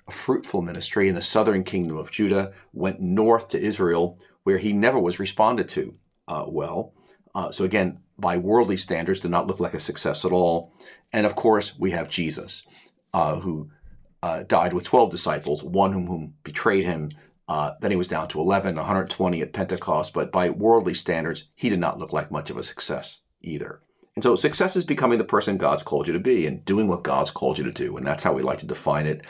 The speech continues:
in emotionally healthy discipleship, becoming who God's called you to become and doing what he's called you to do. But of course, that's easier said than done, which brings us to our topic today, which is detachment, uh, because detachment is a key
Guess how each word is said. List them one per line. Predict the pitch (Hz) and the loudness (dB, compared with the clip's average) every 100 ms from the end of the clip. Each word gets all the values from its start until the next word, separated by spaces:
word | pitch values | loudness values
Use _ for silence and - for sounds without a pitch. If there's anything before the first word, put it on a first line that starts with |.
| - - _ | -20 -20 _
in | 80 | -6
emotionally | 73 73 - 65 | -2 -2 -2 -6
healthy | - - - | -6 -6 -6
discipleship, | - - - - - - | -6 -8 -6 -8 -6 -8
becoming | - - 117 120 113 98 - | -8 0 2 2 -2 -4 -10
who | - 82 | -10 2
God's | 92 131 | 4 4
called | - 107 101 | 4 2 2
you | 87 | 0
to | |
become | 80 80 71 | -4 -4 -4
and | 76 - | -6 0
doing | 113 123 | 4 4
what | 101 | 2
he's | 76 76 | -4 -8
called | - - - | -8 -8 -6
you | 71 | -6
to | 71 | -6
do. | 65 62 - - _ _ _ _ _ | -6 -8 -12 -20 _ _ _ _ _
But | 95 | -4
of | 95 | -2
course, | - 123 123 | 2 2 4
that's | 101 - | 0 0
easier | 107 107 92 87 | -2 -2 0 -4
said | - 76 76 | -2 -4 -4
than | 76 76 | -8 -6
done, | 67 67 - - _ | -8 -8 -14 -20 _
which | 92 - - | -4 -4 0
brings | 110 120 135 101 | 4 4 2 2
us | 95 - | 0 0
to | 104 90 | 0 2
our | 87 | 2
topic | - 80 - - | 2 2 0 -4
today, | - 76 - | -4 -4 -4
which | 78 78 | -8 -2
is | 87 76 - _ - | -2 -2 -12 _ -2
detachment, | 95 95 - - 82 - - - - _ _ _ _ - | 0 0 -4 -2 -2 -4 -6 -10 -16 _ _ _ _ -2
uh, | 78 78 - _ - | -2 -4 -10 _ -6
because | 98 95 | 0 2
detachment | 92 90 117 110 - 85 92 | 0 0 0 0 0 -2 0
is | 90 | 0
a | 80 - | -2 -4
key | - - - 170 156 107 78 73 | -12 -12 -4 0 2 0 -2 -8